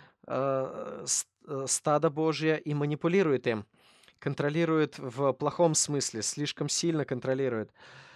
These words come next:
А, когда он хочет, а,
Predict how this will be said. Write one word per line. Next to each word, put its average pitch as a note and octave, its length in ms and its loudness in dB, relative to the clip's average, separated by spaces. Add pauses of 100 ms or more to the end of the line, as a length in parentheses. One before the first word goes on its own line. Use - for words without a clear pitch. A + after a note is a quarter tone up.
(360)
А, A#2+ 220 -2 (560)
когда D3 440 2
он D3 300 0
хочет, - 540 0 (400)
а, B2+ 380 0